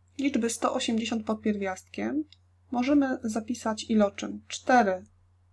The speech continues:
razy dziewięć i jeszcze została nam piątka, czyli jeszcze razy pięć.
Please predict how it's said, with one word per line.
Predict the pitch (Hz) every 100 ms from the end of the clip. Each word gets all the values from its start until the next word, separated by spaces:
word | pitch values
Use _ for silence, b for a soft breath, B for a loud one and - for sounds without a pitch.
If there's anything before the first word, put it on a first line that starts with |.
| -
razy | 220 208 - 185 190 - _ _ _ 220
dziewięć | 208 196 202 233 370 370 - _ _ _ _ _ _ _ _ _ _ _ _ _
i | - 302
jeszcze | 269 262
została | 226 214 208 202
nam | 196
piątka, | 196 180 180 - - -
czyli | - 123
jeszcze | 120 214
razy | 185 180 175
pięć. | - 175 202 - -